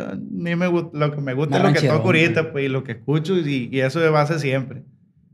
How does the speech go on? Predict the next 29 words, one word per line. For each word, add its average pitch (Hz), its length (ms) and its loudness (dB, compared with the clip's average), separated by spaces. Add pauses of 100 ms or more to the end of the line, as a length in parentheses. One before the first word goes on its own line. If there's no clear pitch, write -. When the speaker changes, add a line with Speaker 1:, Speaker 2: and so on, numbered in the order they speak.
(120)
Speaker 1:
Y, - 80 -10
pero 170 280 6
no 156 120 4
me 185 80 6
animaba 180 400 6
yo 185 140 4
por 180 140 2
eso, 180 220 4
yo, 170 180 2
yo 160 140 0
nomás 160 240 -4
le 160 60 2
daba 160 240 6
seguimiento. 135 500 -2 (120)
"No, 165 140 -10
¿sabe 170 220 -6
qué? - 140 -12
Sí, 160 120 -12 (140)
Speaker 2:
Dale, 175 260 -4
Speaker 1:
sí, 165 80 -8
Speaker 2:
pues. 180 180 -2
Speaker 1:
maní, 208 200 0
ahí 202 100 0
vamos 208 220 0
a - 20 -2
ver, 185 220 -2
vamos 190 180 0
a 170 60 2
ver". 165 220 -2